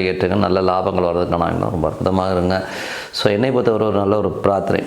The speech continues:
மனதார இறைவனை பிரார்த்தனை பண்ணும்போது கண்டிப்பா அடுத்த லெவல் வர்றதுக்கான வாய்ப்பு ரொம்ப சிறப்பாக இருக்கு. இப்போ பார்க்க tip of the week. Tip of the week. So, tip of the week-ல வந்து இந்த வாட்டி நம்ம பார்க்குற டாபிக் என்னன்னா, குலதெய்வம்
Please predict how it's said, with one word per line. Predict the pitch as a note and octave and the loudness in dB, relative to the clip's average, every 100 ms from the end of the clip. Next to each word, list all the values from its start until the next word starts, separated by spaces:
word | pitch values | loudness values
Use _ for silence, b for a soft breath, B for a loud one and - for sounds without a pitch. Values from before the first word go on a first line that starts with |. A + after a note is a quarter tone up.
| - - | -4 -2
மனதார | F2+ G2+ B2 D3 B2 | 0 2 2 2 2
இறைவனை | B2 C3 B2 | 2 0 0
பிரார்த்தனை | A2 G#2+ G#2 F#2+ | 0 0 0 2
பண்ணும்போது | F#2+ G#2+ G2+ | 2 2 2
கண்டிப்பா | F#2 G#2 G2+ | 2 2 2
அடுத்த | F#2+ G2+ | 2 0
லெவல் | B2 | 0
வர்றதுக்கான | A2 F#2 G2+ F2+ | 0 0 0 0
வாய்ப்பு | F#2+ F#2 F#2 | 0 0 0
ரொம்ப | - - | -2 -4
சிறப்பாக | - B2+ C3 C3+ A#2+ | -2 0 0 0 2
இருக்கு. | A2+ A#2+ A2+ | 2 0 2
இப்போ | A#2+ A2 | 0 0
பார்க்க | G#2+ G#2+ - - | 0 0 0 -2
tip | - | -2
of | - | -2
the | - | 0
week. | - | 2
Tip | D#3+ G#3 | 2 2
of | G3 | 4
the | F#3 | 2
week. | F#3 - - | 2 0 0
So, | - B2 | 2 2
tip | C3+ D#3 | 2 2
of | D3+ | 2
the | C#3 | 2
week-ல | C#3 C3 B2+ | 2 2 4
வந்து | B2 D3 - - G#2 | 2 2 0 -2 2
இந்த | G2+ | 2
வாட்டி | A2 A2+ G#2+ | 2 2 2
நம்ம | G2+ F#2+ | 0 2
பார்க்குற | G2+ G2 G2+ F#2+ D#2+ | 2 2 2 2 2
டாபிக் | F#2+ G#2 F#2 F2+ | 2 2 0 2
என்னன்னா, | F2 F2+ A#2+ A2+ - - - | 2 2 0 -4 -10 -12 -2
குலதெய்வம் | C3+ C#3+ B2+ A2 C#3 | 0 2 2 0 0